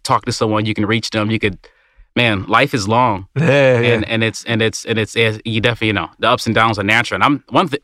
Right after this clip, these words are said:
Speaker 1: one big thing I'm realizing about how we have to really be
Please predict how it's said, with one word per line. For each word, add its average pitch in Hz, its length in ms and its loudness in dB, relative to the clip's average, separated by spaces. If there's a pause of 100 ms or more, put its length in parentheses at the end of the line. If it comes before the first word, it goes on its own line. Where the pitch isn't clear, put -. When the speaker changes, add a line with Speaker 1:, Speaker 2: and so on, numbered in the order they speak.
Speaker 1:
one 143 200 0
big 107 160 -2
thing 120 160 0
I'm 113 200 0 (440)
realizing 104 800 0 (480)
about 113 280 2
how 113 180 2
we 104 140 -4
have 123 240 0
to 110 100 0
really 110 180 0
be 98 240 -8